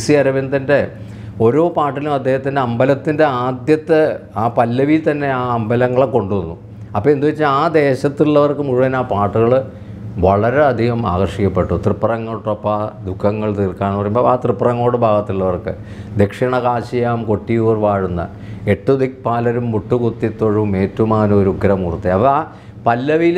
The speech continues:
തന്നെ ആ ക്ഷേത്രം, ഋഷിനാകുളത്തപ്പ, അവരെ വടക്കുന്നാഥ സർവം നടത്തുന്ന, ഇങ്ങനെ ആ പല്ലവിയിൽ ആ വരികൾ വന്നതോടുകൂടി പാട്ടുകൾ അതാത് സ്ഥലത്ത് ജനങ്ങൾ വളരെയധികം ആകർഷിച്ചു. ഇത് ഞങ്ങൾക്ക് വീണ്ടും ഈ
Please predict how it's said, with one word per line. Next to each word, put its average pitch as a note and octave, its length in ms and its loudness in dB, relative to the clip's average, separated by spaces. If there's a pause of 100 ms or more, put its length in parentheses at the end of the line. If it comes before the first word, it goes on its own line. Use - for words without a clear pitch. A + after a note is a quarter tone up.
(120)
തന്നെ E3 200 -4
ആ - 80 -2
ക്ഷേത്രം, A#2 440 -2
ഋഷിനാകുളത്തപ്പ, A#2 760 0 (140)
അവരെ A2 220 0
വടക്കുന്നാഥ G#2+ 600 0 (200)
സർവം G2 360 -2
നടത്തുന്ന, F2+ 420 -4 (520)
ഇങ്ങനെ C3+ 200 4 (100)
ആ - 20 0 (120)
പല്ലവിയിൽ C#3+ 520 2 (120)
ആ - 20 4 (120)
വരികൾ A#2 300 2 (100)
വന്നതോടുകൂടി G#2 520 0 (480)
പാട്ടുകൾ G#2 440 4 (180)
അതാത് A#2+ 420 2 (100)
സ്ഥലത്ത് A2+ 440 -2 (100)
ജനങ്ങൾ G2 320 -2 (140)
വളരെയധികം A#2 640 2
ആകർഷിച്ചു. G2 500 0 (220)
ഇത് A#2 160 4 (260)
ഞങ്ങൾക്ക് G#2 340 -2 (100)
വീണ്ടും A#2 360 2 (140)
ഈ - 20 2